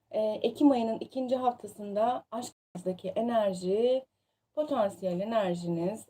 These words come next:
aşkla ilgili, ilişkilerinizle ilgili nasıl ilerleyecekmiş? İlk önce kadınlar ile altı kart yorumumu yapacağım. Daha sonra kadınlar bitecek, erkek ve Koç burcu erkekleriyle devam edip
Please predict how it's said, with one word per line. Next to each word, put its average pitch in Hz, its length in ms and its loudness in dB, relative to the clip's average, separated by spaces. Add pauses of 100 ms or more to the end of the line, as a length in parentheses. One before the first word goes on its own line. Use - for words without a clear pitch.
aşkla 220 440 -6
ilgili, 175 420 -4
ilişkilerinizle 196 840 -4
ilgili 185 440 0 (340)
nasıl 262 800 0
ilerleyecekmiş? 208 920 4
İlk 294 180 -4
önce 320 260 6
kadınlar 294 520 4
ile 240 200 2
altı 220 320 -2
kart 214 300 0
yorumumu 190 460 -2
yapacağım. 285 540 0 (320)
Daha 285 220 0
sonra 220 300 -2
kadınlar 233 560 -2 (220)
bitecek, 285 560 -2
erkek 226 480 0
ve 220 140 -8
Koç 277 300 0
burcu 214 200 -2
erkekleriyle 208 580 -2
devam 240 360 0
edip 285 200 -4